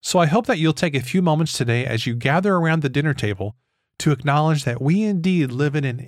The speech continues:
incredible time and we have so much to be thankful for.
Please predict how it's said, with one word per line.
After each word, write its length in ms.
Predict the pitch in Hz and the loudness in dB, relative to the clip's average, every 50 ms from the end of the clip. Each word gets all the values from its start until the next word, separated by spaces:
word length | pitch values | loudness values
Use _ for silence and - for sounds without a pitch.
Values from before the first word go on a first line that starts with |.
| - | -10
incredible 600 | - 143 127 - - - - 180 180 170 170 151 | -10 -8 -8 -8 -4 -2 0 0 0 0 -2 -2
time 420 | - - - 147 123 98 92 98 - _ _ _ _ _ _ _ | -2 -2 -2 -2 -2 -2 -6 -10 -14 _ _ _ _ _ _ _
and 120 | - 143 | -2 0
we 80 | 160 156 | 2 2
have 180 | 139 127 120 - | 2 0 0 -2
so 260 | - - - 156 165 | -2 0 0 0 0
much 300 | 165 147 139 143 - - | 2 0 -2 -2 -4 -6
to 80 | - 127 | -8 -6
be 120 | 123 120 | -4 -4
thankful 340 | 117 - 113 110 107 - 113 | -4 -4 -4 -6 -4 -8 -10
for. 320 | - - - - 120 - | -12 -10 -14 -14 -14 -16